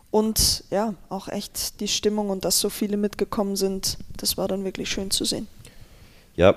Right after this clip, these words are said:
Speaker 2: zum Schluss hinten raus würden wir noch auf ein aktuelleres Thema kommen. Und zwar war das jetzt oft in den Medien, bei Union Berlin stand Marie-Louise Ether jetzt als erste Co-Trainerin in der Bundesliga an der Seitenlinie, auch in der Champions League dann ein paar Wochen oder ein paar Tage später.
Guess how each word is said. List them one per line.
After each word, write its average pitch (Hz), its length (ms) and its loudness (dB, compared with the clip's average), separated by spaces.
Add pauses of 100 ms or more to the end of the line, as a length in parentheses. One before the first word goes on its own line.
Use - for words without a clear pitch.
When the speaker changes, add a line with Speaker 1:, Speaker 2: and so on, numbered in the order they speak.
(180)
Speaker 2:
zum 101 160 0
Schluss - 320 2
hinten 127 180 6
raus 117 380 6
würden 113 160 6
wir 110 80 6
noch 113 140 2
auf 98 220 4
ein 98 120 2
aktuelleres 120 600 4
Thema 135 300 4
kommen. 156 480 2 (100)
Und 95 180 -2
zwar 110 680 4 (200)
war 101 200 4
das 104 80 0
jetzt - 180 -2
oft - 200 2
in 92 80 4
den 87 120 6
Medien, 131 460 4 (220)
bei 87 100 4
Union 98 420 4
Berlin 98 560 2
stand - 400 0
Marie-Louise 95 760 0
Ether 80 480 2
jetzt - 360 -6
als 80 160 -2
erste 95 300 0
Co-Trainerin 107 640 2
in 85 60 0
der 87 80 2
Bundesliga 104 480 0
an 85 80 4
der 82 80 4
Seitenlinie, 120 600 4 (240)
auch 82 200 4
in 85 60 6
der 85 120 6
Champions 120 380 4
League 120 160 0
dann 113 140 6
ein 120 60 -2
paar 113 200 2
Wochen 110 280 0
oder 90 140 0
ein - 60 -6
paar 90 140 0
Tage 95 260 0
später. 107 420 2